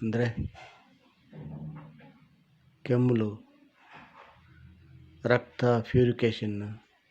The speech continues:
ಮತ್ತು ಈ ಥೈರಾಯ್ಡ್ ಇತ್ಯಾದಿಗಳಿಗೆ ದಿವ್ಯ ಔಷಧ ಆಗುತ್ತೆ. ಮತ್ತು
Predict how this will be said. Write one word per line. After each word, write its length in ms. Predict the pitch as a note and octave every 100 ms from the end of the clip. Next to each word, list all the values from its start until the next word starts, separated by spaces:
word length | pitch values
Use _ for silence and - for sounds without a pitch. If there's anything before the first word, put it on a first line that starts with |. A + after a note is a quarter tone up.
| _ _ - - _ _ _ - - _ _ -
ಮತ್ತು 360 | A2 - - B2
ಈ 1300 | A#2+ A2+ A2+ A2+ A2+ A2+ A2 A2 A2 G#2+ G#2+ G#2 G2 - _ _ _ _ _ _ _ _ _ _ _ _ _ _ _ _ _ C4 _ _ _ _ _ _ _ _ _ _ _ _ _ A4 _ _ _ _ _ - - -
ಥೈರಾಯ್ಡ್ 720 | A#2 B2 B2+ A#2+ G#2+ G#2 G#2+ - _ _ _ _ _ _ C3
ಇತ್ಯಾದಿಗಳಿಗೆ 800 | B2+ - C3+ A#2 G#2+ G2+ A#2+ D#3 - A2 A2
ದಿವ್ಯ 240 | A2 G2
ಔಷಧ 300 | F#2 - - -
ಆಗುತ್ತೆ. 340 | - _ - _ _ _ _ _ _ _ _ _ - - - - - - C3+
ಮತ್ತು 300 | C#3 -